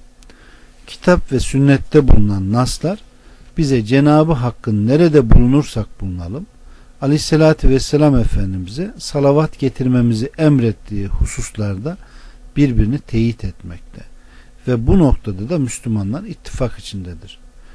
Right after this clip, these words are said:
Ayrıca bir rivayette Aleyhisselatü Vesselam için Allah'tan vesile, fazilet ve onu vaat ettiği makamı Mahmud'a eriştirmesi istemeye teşvik olunmuştur.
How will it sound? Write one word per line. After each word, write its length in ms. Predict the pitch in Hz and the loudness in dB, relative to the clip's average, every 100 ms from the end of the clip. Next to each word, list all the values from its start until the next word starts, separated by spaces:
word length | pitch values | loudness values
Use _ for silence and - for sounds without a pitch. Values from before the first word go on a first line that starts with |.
| - - | -20 -6
Ayrıca 560 | 143 156 156 139 139 - - _ - - | 0 2 2 0 0 -2 -20 _ -18 -4
bir 120 | 151 | 0
rivayette 760 | 139 120 113 104 101 - 185 196 - | 2 2 2 -2 -6 -12 -14 -14 -12
Aleyhisselatü 680 | 131 131 - 131 131 127 120 | -8 -6 -4 -2 -2 -2 -4
Vesselam 500 | 113 - 123 131 120 | -6 -6 -4 -2 -2
için 340 | 107 - 202 - - - - - | -4 -8 -14 -16 -20 -20 -20 -6
Allah'tan 760 | 139 143 143 - 156 147 131 113 | 0 2 4 4 4 2 2 0
vesile, 640 | 120 110 - 98 139 196 - - - _ | 0 0 -4 -8 -8 -10 -16 -20 -20 _
fazilet 760 | - - 127 123 101 110 185 - - - - - 143 | -8 0 2 2 0 -2 -4 -6 -18 -20 -20 -2 -2
ve 80 | |
onu 380 | - 156 151 127 | 0 2 4 4
vaat 320 | 151 170 147 | 4 4 4
ettiği 400 | 123 - - 107 | 0 -4 -8 -4
makamı 580 | 101 127 - 147 127 110 | -2 -4 -4 -2 0 0
Mahmud'a 580 | 104 127 127 113 98 101 | 0 -2 -2 -4 -6 -8
eriştirmesi 960 | 127 123 - - 120 113 110 - 214 - - - - - - - - | -8 -8 -8 -8 -4 -4 -4 -6 -12 -14 -20 -20 -20 -20 -20 -20 -14
istemeye 600 | - - 131 110 139 170 | -12 -4 -2 -2 -4 -6
teşvik 540 | - 110 - 151 - | -6 -6 -8 -10 -8
olunmuştur. 600 | 101 87 80 - - | -8 -8 -14 -18 -20